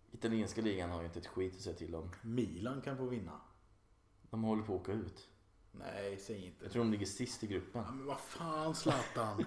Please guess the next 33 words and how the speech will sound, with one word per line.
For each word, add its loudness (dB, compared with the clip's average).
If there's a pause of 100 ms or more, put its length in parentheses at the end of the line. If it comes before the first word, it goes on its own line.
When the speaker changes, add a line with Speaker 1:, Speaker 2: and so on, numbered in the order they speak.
(120)
Speaker 1:
<laughs> 0
Speaker 2:
Du -4
ska 4
ju 4
vinna 2
Champions -2
League 0
äntligen. -10 (600)
Speaker 1:
Ja, 4
det 6
hade 6
varit 2
något. -6 (340)
Men 0
han, 2
han -4
fortsätter -6
nästa -6
säsong -6
också. -10 (1080)
Han 0
Speaker 2:
Ja, 4
Speaker 1:
kommer 4
Speaker 2:
ja, 2
Speaker 1:
tvåa. 6
Speaker 2:
just 6
det. 0
Milan -2
hade -4
i -6
den -12
gruppen, -12
ja. -14